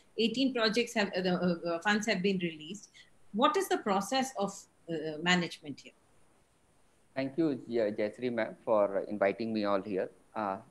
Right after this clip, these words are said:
Speaker 2: just to give you the pros-, my perspective of this fund to come back and why this is so stringent and, uh, why the process is taking so much of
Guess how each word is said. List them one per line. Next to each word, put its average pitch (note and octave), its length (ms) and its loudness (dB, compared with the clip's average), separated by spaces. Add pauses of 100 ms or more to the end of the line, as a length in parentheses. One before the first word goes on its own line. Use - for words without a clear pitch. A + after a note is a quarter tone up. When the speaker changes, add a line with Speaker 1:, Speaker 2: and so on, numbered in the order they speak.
Speaker 2:
just F#3+ 160 -2
to D4+ 80 -6
give F3+ 220 -4
you A#3+ 80 -4
the G#3 120 2
pros-, - 520 -2
my B2 180 2
perspective D3+ 640 0
of B2+ 160 2
this B2+ 180 -2 (100)
fund A#2 300 0
to A2 240 -6
come A2 160 -2
back G#2+ 280 2
and G2+ 300 -4
why A#2+ 280 2
this C3+ 260 -4
is C3 160 -4
so B2+ 260 -4
stringent A2+ 680 -2
and, G#2 340 -2
uh, G2+ 240 2 (240)
why A2 220 2
the B2 120 -2
process A2+ 460 -4
is G#2+ 100 -10
taking G#2+ 360 -4
so G2 160 -4
much G#2 200 -6
of G2+ 100 -6